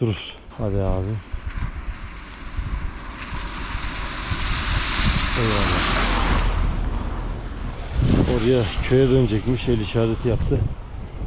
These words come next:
Sağ olsun. Oğlum hadi lan, arkamı <laughs> arkamı dönemiyorum. Fırtına oradan geliyor. Anca böyle. <laughs> Şöyle geri geri gideyim bari.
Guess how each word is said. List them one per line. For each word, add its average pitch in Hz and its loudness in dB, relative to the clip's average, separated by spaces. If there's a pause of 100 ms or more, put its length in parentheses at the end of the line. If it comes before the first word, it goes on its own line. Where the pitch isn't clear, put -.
(220)
Sağ 117 0
olsun. 110 0 (140)
Oğlum 110 2
hadi 127 2
lan, 151 2
arkamı 131 2 (720)
<laughs> - -10
arkamı 143 2
dönemiyorum. 196 4 (200)
Fırtına 147 0
oradan 175 4
geliyor. 156 2 (2750)
Anca 123 2
böyle. 120 2
<laughs> 98 -2 (3250)
Şöyle 101 2
geri 104 0
geri 101 2
gideyim 98 2
bari. - -4